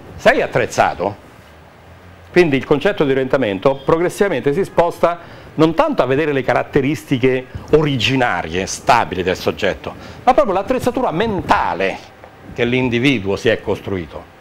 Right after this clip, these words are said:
Cioè, quindi la prospettiva, quando parlavamo prima dell'alunno e gli diciamo, "Fai le esercitazioni per vedere com'è", è come dire, "A me non mi interessa sapere se lui si porta appresso due chili di latino o la bussola, mi interessa capire,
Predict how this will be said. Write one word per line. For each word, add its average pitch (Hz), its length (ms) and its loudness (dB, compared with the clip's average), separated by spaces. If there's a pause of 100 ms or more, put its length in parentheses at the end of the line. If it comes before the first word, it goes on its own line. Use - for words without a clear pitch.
(340)
Cioè, 151 160 4
quindi 190 220 2
la 147 140 0
prospettiva, 175 800 0
quando 202 280 0
parlavamo 139 440 0
prima 143 200 0
dell'alunno 117 500 0
e 101 60 0
gli 104 40 -2
diciamo, 123 280 2
"Fai 208 220 0
le 180 80 0
esercitazioni 156 760 0
per 131 160 0
vedere 139 280 2
com'è", 135 200 0 (360)
è 147 100 4
come 240 160 2
dire, 175 160 2
"A 156 40 0
me 240 100 0
non 226 100 0
mi 170 60 -2
interessa 165 400 0
sapere 151 440 0 (300)
se - 140 2
lui 156 180 0
si 147 80 0
porta 160 260 0
appresso 156 380 0
due 135 260 0
chili 143 280 0
di 139 80 -2
latino 151 680 -2 (300)
o 156 80 8
la 151 100 2
bussola, 131 560 0 (300)
mi 175 100 4
interessa 202 460 2
capire, 180 420 0